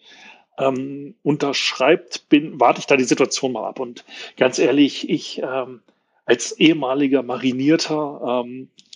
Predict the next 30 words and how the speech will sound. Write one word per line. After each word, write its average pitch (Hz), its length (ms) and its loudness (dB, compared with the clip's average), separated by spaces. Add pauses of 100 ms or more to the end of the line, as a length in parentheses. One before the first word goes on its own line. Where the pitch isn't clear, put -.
(300)
ich - 180 -12
bin 165 180 2
da 170 160 4
nicht 160 180 0
so 147 240 4
im 143 280 -2
Thema 120 400 -4
drin. 117 320 -8 (500)
Ja, 139 160 2
Schützenpanzer, 139 800 0
Radpanzer, 135 920 0 (440)
äh, 113 320 0 (160)
Panzerschildkröte, 135 1080 2
was 123 200 -2
weiß 110 180 -2
ich 170 180 -4
alles. 156 520 2 (400)
Ähm, 143 360 2 (280)
aber 208 180 2
ich 226 140 0
mach 220 140 4
jetzt - 200 0
mal 196 100 -2
was 180 220 -2
über 147 200 -6
ein 147 120 -6
Thema, 170 380 0
wo 139 240 0
ich - 280 -8
richtig - 520 0